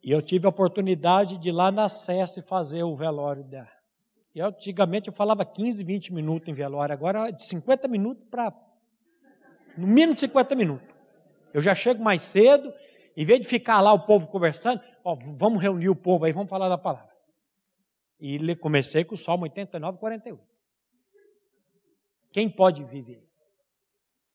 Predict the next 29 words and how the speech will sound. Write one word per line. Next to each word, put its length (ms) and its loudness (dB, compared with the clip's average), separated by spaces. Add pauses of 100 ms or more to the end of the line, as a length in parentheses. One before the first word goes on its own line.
(480)
E 80 -8
eu 100 0
peço 320 2
pra 100 0
Deus 260 0
pra 160 0
me 140 2
apontar 540 4
pra 140 4
algumas 360 0
pessoas 640 0
no 160 -12
velório. 540 -6 (1500)
E 80 -2
eu 120 4
falei, 340 2
"Hoje 420 6
é 40 8
a 20 6
Eliana 420 4
que 120 -10
tá 140 2
aqui, 220 -4
meu 140 4
irmão, 160 2
amanhã 220 0
pode 260 0
ser 100 4
você. 480 -2